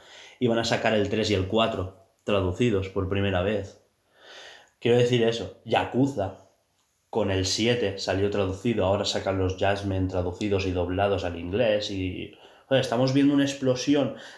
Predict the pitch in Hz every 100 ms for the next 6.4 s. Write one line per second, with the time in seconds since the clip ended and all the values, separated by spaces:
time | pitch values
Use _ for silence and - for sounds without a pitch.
0 | - 113 - 117 120 139 135 135 139 131
1 | 131 - - - 127 127 131 127 135 113
2 | 95 - - 104 107 127 127 127 127 120
3 | 117 107 120 123 107 110 - - - -
4 | _ - 110 104 107 104 107 104 120 117
5 | 113 117 113 110 104 110 110 104 113 113
6 | 107 101 -